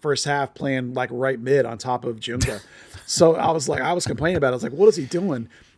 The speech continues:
Speaker 1: Uh, he needs to get back into, like, an eight kind of position.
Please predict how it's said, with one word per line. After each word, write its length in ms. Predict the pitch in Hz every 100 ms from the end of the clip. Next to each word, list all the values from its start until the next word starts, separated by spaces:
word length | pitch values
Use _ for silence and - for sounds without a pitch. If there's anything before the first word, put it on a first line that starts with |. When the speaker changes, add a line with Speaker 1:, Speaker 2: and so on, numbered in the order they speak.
| _
Speaker 1:
Uh, 160 | 147 135
he 160 | 131 165
needs 160 | 185
to 100 | 165
get 440 | 131 156 156 165 147
back 280 | 139 135
into, 240 | 143 127 135
like, 200 | 131 127
an 100 | 131
eight 220 | 131 135
kind 160 | 127 120
of 40 |
position. 600 | 113 131 175 123 117